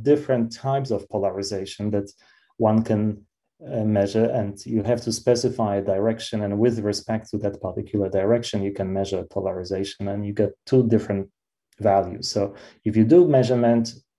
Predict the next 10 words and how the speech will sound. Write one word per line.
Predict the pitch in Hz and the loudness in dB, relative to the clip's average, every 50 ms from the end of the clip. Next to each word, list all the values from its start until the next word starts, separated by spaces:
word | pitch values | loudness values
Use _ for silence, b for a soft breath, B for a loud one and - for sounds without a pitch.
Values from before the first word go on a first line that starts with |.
| _ - | _ -2
there | 110 107 113 | 0 4 4
are | 117 113 | 4 6
devices | 107 113 107 - 101 92 92 101 104 - 117 113 101 98 | 6 4 2 2 0 -2 -2 -6 -10 -10 -10 -10 -8 -6
that | 101 95 98 | -6 -6 -6
measure | 98 98 98 101 98 98 98 | -4 -4 -4 -2 -2 -2 -2
polarization. | - 107 104 98 98 98 95 101 101 98 98 98 - - 98 98 104 b b b b b b b b b | -2 -4 -4 -4 -4 -6 -6 -4 -4 -4 -4 -4 -6 -6 -8 -8 -8 b b b b b b b b b
You | b 110 | b -2
can | 104 - 110 101 104 107 - - - 113 | 0 2 0 0 0 -2 -6 -8 -8 -4
get, | 101 104 101 101 - - - - | 0 0 0 0 -2 -6 -8 -6
uh, | - 120 110 107 | -2 0 0 0